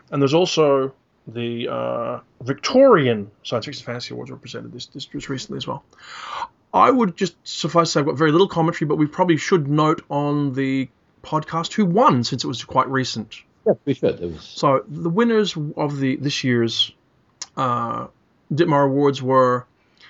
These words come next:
Speaker 1: uh, David MacDonald, Tansy Rayner Roberts, and T-,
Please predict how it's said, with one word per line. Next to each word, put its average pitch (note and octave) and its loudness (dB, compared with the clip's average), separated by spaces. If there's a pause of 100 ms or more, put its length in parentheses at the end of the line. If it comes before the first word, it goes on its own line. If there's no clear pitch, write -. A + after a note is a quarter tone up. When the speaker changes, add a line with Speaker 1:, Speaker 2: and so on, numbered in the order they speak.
(420)
Speaker 1:
uh, A#2+ 0
David G3 2
MacDonald, D#3 -2
Tansy F#3+ 0
Rayner D#3 2
Roberts, C3+ -2
and B2 -2
T-, - -10